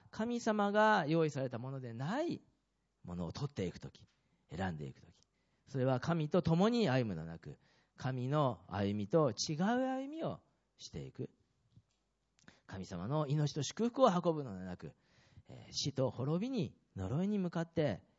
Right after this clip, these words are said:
しまうとき、えー、地にはますますこの悪が増大していく。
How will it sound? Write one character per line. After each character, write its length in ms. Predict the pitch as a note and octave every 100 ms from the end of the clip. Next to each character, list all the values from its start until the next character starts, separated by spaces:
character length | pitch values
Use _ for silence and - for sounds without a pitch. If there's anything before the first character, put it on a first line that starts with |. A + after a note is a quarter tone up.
| _
し 140 | - E2+
ま 140 | C#2+
う 40 | -
と 100 | -
き、 120 | - _ _ _ _ _ _ _ _
え 240 | - - - _
ー、 40 | -
地 80 |
に 120 | E2+ D2+
は 60 |
ま 120 | D#2+
す 120 | F2 F#3+
ま 120 | E3+
す 220 | D3 F2+
こ 140 | -
の 140 | E2+ -
悪 200 | C#3 F#3+
が 120 | D3+
増 180 | A2 G2+
大 200 | E2+ E2+
し 60 |
て 80 | -
い 80 | C#2
く。 160 | -